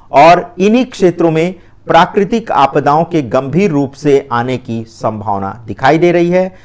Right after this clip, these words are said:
और भूकंप जब भी आएगा तो उसके साथ अन्य प्राकृतिक तूफान जैसी घटनाएं भी आपको देखने को मिलेंगी। सात दिसंबर दो हज़ार चौबीस को मंगल वक्री गति में आ जाएगा।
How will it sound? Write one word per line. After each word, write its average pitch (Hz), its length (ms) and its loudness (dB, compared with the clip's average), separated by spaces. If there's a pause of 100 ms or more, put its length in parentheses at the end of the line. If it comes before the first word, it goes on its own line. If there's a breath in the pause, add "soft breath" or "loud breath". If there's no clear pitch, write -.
(160 soft breath)
और 139 220 4
भूकंप 165 760 0 (220 soft breath)
जब 170 300 -2
भी 226 200 2
आएगा 139 560 2 (100)
तो 160 80 -2
उसके 180 320 0
साथ 151 300 2 (240)
अन्य 202 280 2
प्राकृतिक 151 720 -2 (120)
तूफान 151 560 0 (280 soft breath)
जैसी 175 580 0 (120)
घटनाएं 143 500 -2
भी 123 140 -4
आपको 110 540 -4 (120)
देखने 113 380 -2
को - 240 -12 (140)
मिलेंगी। 92 440 -6 (880 soft breath)
सात 202 360 4
दिसंबर 214 380 2
दो 175 180 2
हज़ार 175 260 4
चौबीस 170 380 0
को 208 180 4
मंगल 147 440 0 (100)
वक्री 175 480 -2
गति 131 280 -2
में 117 120 -4
आ 92 140 -2
जाएगा। 87 400 -10